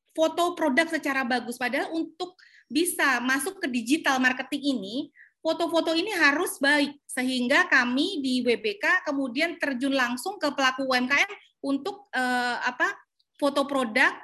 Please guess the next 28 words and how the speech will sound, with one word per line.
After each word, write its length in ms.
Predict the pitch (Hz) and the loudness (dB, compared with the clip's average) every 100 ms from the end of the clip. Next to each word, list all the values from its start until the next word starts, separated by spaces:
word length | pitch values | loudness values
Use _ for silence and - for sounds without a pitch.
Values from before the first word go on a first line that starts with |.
| 277 | -6
kemudian 400 | 262 254 254 254 | -4 -2 -2 -2
vlog 240 | 262 254 | -4 -4
testimoni 480 | 254 254 262 254 254 | -8 -2 0 2 2
produk, 400 | 247 226 320 339 | 0 0 0 0
dan 160 | 262 | -2
kami 480 | 254 240 247 311 370 | 2 2 2 0 -2
share 420 | - 339 339 359 254 | -6 0 0 0 -2
di 320 | 294 370 - _ - | -2 -2 -6 _ -10
I 80 | 233 | -6
G 160 | 262 | -2
W 160 | 254 233 | 0 0
B 80 | 240 | 0
K 160 | 247 240 | -2 -4
Official, 560 | 240 254 - 254 320 370 | -6 -6 -2 0 0 0
dan 160 | 247 | -2
kemudian 480 | 247 240 247 254 320 | 0 -4 -2 2 2
juga 320 | 277 226 311 - | 0 0 -2 -2
kami, 480 | 254 254 302 349 349 _ _ _ | -2 -2 -2 -4 -10 _ _ _
eh, 180 | 247 240 | -6 -4
berjualan 640 | 240 220 240 240 269 320 | -4 -2 0 4 4 2
produk 320 | 277 226 247 247 | -2 -2 -2 -2
binaan 480 | 233 233 - 277 311 | -2 0 0 -2 -2
Sabtu 320 | 269 - 254 | -4 -4 -4
Minggu 320 | 247 247 330 | -2 -2 -2
melalui 480 | 311 247 233 262 285 | -2 -2 -2 0 0
W 100 | 233 | -2
A 240 | - 220 | -2 -4
Group, 380 | - 247 349 - | -4 -6 -6 -10